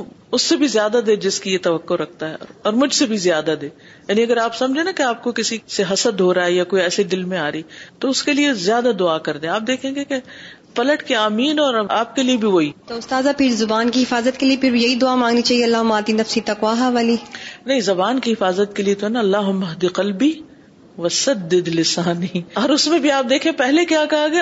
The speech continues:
Speaker 1: اللہم اہد قلبی، اللہ میرے دل کو ہدایت دے،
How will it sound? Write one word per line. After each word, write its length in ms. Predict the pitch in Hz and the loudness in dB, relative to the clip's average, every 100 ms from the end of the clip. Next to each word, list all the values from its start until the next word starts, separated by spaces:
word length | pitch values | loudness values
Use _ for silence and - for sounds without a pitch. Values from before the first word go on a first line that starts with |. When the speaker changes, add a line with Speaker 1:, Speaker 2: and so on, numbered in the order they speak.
| - | 0
Speaker 1:
اللہم 640 | 202 214 254 277 269 262 | 0 2 2 2 2 2
اہد 280 | 311 285 240 247 | 2 2 0 0
قلبی، 400 | 220 202 185 185 156 - - - - - | 0 -2 -2 -4 -4 -10 -20 -18 -12 -4
اللہ 180 | 220 302 | 0 2
میرے 200 | 294 262 | 2 2
دل 180 | 214 247 | 2 2
کو 120 | 254 | 2
ہدایت 520 | 233 190 185 214 175 | 4 2 2 2 2
دے، 120 | 202 | 2